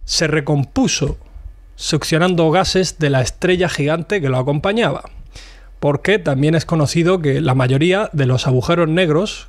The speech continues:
que nosotros tenemos catalogados siempre suelen estar rondando a una estrella. Es como una dualidad cósmica, ¿no? Tenemos por un lado la luz y por otro lado esta oscuridad, que en realidad, bueno, no es que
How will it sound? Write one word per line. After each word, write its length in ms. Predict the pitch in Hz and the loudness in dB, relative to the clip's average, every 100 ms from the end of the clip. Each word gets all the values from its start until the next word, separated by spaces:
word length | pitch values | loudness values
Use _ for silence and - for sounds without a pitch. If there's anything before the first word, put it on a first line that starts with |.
| - | -10
que 120 | - | -4
nosotros 440 | 123 147 143 147 - | -2 0 0 0 0
tenemos 320 | 135 139 135 | 0 2 0
catalogados 840 | - 160 180 165 131 135 165 - - - - - - - - | 0 2 2 4 2 0 -2 -8 -16 -20 -20 -20 -20 -20 -10
siempre 360 | - 214 220 190 | -2 0 2 2
suelen 300 | 175 185 180 | 2 4 2
estar 440 | - 151 160 - 151 | 0 0 0 -2 -2
rondando 760 | 135 135 139 147 160 165 - | 0 2 2 2 2 0 -2
a 140 | - 131 | -2 0
una 260 | 156 170 | 2 2
estrella. 600 | 127 - 147 120 113 123 - - - - | 2 0 -2 0 0 -4 -8 -20 -20 -6
Es 140 | 139 | -4
como 640 | - 175 156 139 127 143 - - - | 0 0 2 2 0 -4 -12 -20 -8
una 240 | - 165 156 | 0 2 2
dualidad 540 | 147 143 135 160 151 - | 2 2 2 0 -2 -2
cósmica, 580 | 135 - 123 113 127 120 | -2 0 -4 -4 -2 0
¿no? 220 | 185 220 - - | 0 -4 -14 -10
Tenemos 340 | - 131 139 - | -2 0 0 0
por 160 | 147 | 0
un 140 | 143 143 | 2 4
lado 220 | 139 135 | 4 4
la 120 | 135 | 4
luz 340 | 175 226 - - - - - | 2 0 -8 -20 -20 -14 -8
y 60 | |
por 140 | 131 151 | 0 0
otro 200 | 156 156 | 2 2
lado 260 | 151 156 | 2 2
esta 380 | 147 - 151 139 | 0 0 -2 -2
oscuridad, 680 | 165 135 - 135 131 131 127 - - - - - - - - - | -2 -4 -2 0 2 0 -2 -12 -20 -20 -20 -20 -20 -20 -16 -2
que 80 | |
en 100 | 143 | 0
realidad, 440 | 131 131 139 165 - - - | 2 2 2 0 -4 -14 -6
bueno, 260 | 180 147 - 165 | -2 -2 -4 -4
no 160 | 151 | -2
es 80 | 127 | 0
que 260 | - 135 | 0 -2